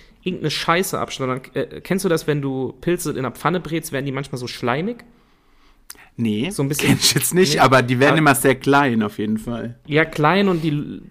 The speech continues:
Speaker 1: da löst sich wie so ein Glibber raus, deswegen werden die so klein.
Speaker 2: Echt?
Speaker 1: Und, ähm,
Speaker 2: Nee, das ist mir
Speaker 1: das
Speaker 2: noch nie aufgefallen, aber ich mach's auch nicht so oft.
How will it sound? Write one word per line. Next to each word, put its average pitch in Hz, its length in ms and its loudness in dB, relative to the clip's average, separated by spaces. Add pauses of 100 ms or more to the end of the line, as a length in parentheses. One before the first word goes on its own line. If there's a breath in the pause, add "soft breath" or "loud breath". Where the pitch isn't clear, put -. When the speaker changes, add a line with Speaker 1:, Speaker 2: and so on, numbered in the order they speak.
Speaker 1:
da - 160 -4
löst 156 300 -2
sich 147 120 -8
wie 170 80 -6
so 160 120 -4
ein 151 180 -4
Glibber 160 300 0
raus, 117 260 0
deswegen 135 300 -4
werden 139 160 0
die 135 80 -6
so 131 100 -6
klein. 120 580 -4
Speaker 2:
Echt? 120 380 0
Speaker 1:
Und, - 60 -4
ähm, 127 240 -4
Speaker 2:
Nee, 110 160 -2
das 110 100 -8
ist - 140 -8
mir 131 80 4
Speaker 1:
das 127 100 6
Speaker 2:
noch 135 60 4
nie 143 140 4
aufgefallen, 113 500 -2
aber 110 80 -2
ich 110 100 -8
mach's 120 260 -6
auch 95 60 -8
nicht 104 180 -6
so - 140 -10
oft. - 300 -12